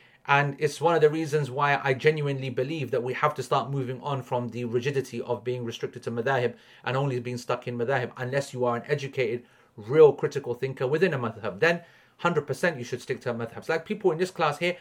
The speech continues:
I have no problem whatsoever in sticking to, uh, uh, uh, the Hanbali school or any school whilst you're studying and being aware that there's evidences, and because you're humble in your p-, position of the madhab,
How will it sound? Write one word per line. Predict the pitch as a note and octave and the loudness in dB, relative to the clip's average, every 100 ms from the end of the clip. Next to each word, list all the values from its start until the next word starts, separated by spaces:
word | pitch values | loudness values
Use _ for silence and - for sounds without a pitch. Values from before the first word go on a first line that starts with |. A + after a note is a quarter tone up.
| - | -8
I | - | -2
have | D3 D3 | 0 0
no | E3+ G#3+ A#3 | 4 10 10
problem | - G3+ D#3+ C#3+ D3 | 8 2 2 0 -2
whatsoever | C#3+ - C3+ C#3+ C3 A2 A2+ - - _ | -4 -2 -2 0 0 -2 -4 -12 -20 _
in | C#3 C3+ | -6 -6
sticking | - D#3 - C3+ | -2 -2 -2 -6
to, | - B2 B2+ - _ - - | -4 -4 -4 -8 _ -20 -6
uh, | |
uh, | B2+ | -2
uh, | - B2 G#2 A#2 | 0 -2 0 -2
the | A#2+ | -2
Hanbali | D3+ D3 C3+ | -2 -2 -4
school | - C#3 B2 | -2 2 2
or | |
any | C#3+ D3 C3+ C3+ | 2 -2 -6 -8
school | - C#3 C#3+ - - _ | -6 -4 -4 -6 -20 _
whilst | C3 D#3 D#3 | 6 6 8
you're | D3 | 2
studying | - D#3 D3 D3 C#3 | 4 2 2 0 -4
and | B2 | -4
being | D3 C#3 | -2 0
aware | C3+ D3 | 0 0
that | C#3+ | 0
there's | C3+ C#3 | -2 0
evidences, | D3 C#3+ C#3+ C#3 D3 D3 | 0 2 0 2 0 2
and | C3+ - - | -4 -8 -8
because | D3 F3+ | 0 4
you're | F3 E3+ | 6 6
humble | - G#3 D3 - | 4 4 2 0
in | B2+ | -2
your | A#2+ A#2 A2+ A2 - | -2 0 0 -4 -6
p-, | B2 | -6
position | A2+ B2 A#2+ A2+ | -4 -6 -6 -6
of | A2 G#2+ | -8 -6
the | G#2+ | -6
madhab, | G#2 - G2+ | -6 -10 -14